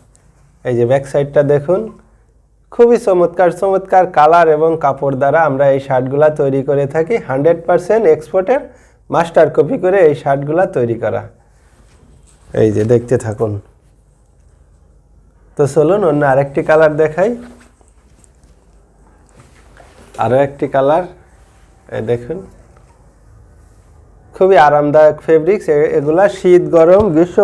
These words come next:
বর্ষা সারা বছর পরতে পারবেন, খুবই আরামের সাথে ব্যবহার করতে পারবেন। আর এই মালগুলা যারা নিতে চান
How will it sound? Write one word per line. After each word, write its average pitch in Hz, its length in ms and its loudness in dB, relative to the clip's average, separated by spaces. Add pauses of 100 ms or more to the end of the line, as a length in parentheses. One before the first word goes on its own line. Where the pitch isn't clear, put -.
বর্ষা 170 320 4 (720)
সারা 196 260 6 (120)
বছর 190 340 4 (100)
পরতে 147 360 0
পারবেন, 117 260 0 (120)
খুবই 160 240 0 (100)
আরামের 143 400 0
সাথে 147 200 -2 (100)
ব্যবহার 139 340 0
করতে 139 300 -4
পারবেন। 143 300 0 (600)
আর 135 160 0
এই 170 60 4 (100)
মালগুলা 165 400 2 (160)
যারা 156 240 4 (680)
নিতে 156 220 0 (100)
চান 208 180 0